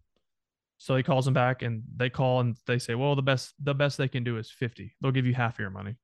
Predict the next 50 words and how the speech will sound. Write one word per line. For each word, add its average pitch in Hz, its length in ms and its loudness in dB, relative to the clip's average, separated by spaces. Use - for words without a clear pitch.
And 156 100 6
there's 160 140 6
nothing 156 420 4
I 139 120 2
can 127 200 4
do 120 160 2
about 107 240 -6
it - 80 -20
because 127 420 2
I 135 120 2
have 135 200 2
no, 135 360 4
I 151 80 2
have 160 140 4
no 160 120 6
protection. 151 580 -4
There's 170 200 4
no 196 160 6
players 190 360 4
union 143 300 2
to 123 160 -4
stand 135 260 -2
up 123 100 -4
and 117 140 -8
fight 160 220 -6
for - 100 -14
me. 101 120 -16
So - 160 0
they 165 160 4
can 170 120 2
say, 151 140 2
"You 143 140 2
know 156 100 2
what? 160 260 2
You 147 160 4
either 147 200 6
take 143 320 0
the 127 80 -2
fifty 151 540 -4
or 139 120 2
we're 143 140 2
just 143 140 -6
gonna 143 120 2
release 123 300 0
you 127 60 -6
and 113 60 -6
not 104 120 -8
pay 127 120 -6
you 104 120 -6
anything." - 300 -10